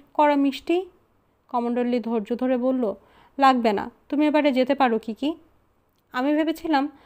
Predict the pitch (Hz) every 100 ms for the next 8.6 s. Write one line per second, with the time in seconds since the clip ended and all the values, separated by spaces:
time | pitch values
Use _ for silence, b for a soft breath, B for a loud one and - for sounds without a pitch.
0 | b b 330 311 311 311 294 285 311 311
1 | - 320 320 320 320 339 330 285 262 240
2 | 247 277 277 247 240 - 285 294 240 240
3 | - 233 220 208 202 - 240 _ _ _
4 | _ 233 226 226 226 233 220 247 247 220
5 | b b b b 247 269 277 285 294 294
6 | 233 240 247 247 277 285 285 254 262 226
7 | 254 b b - 311 330 330 254 - 277
8 | 269 240 226 226 196 -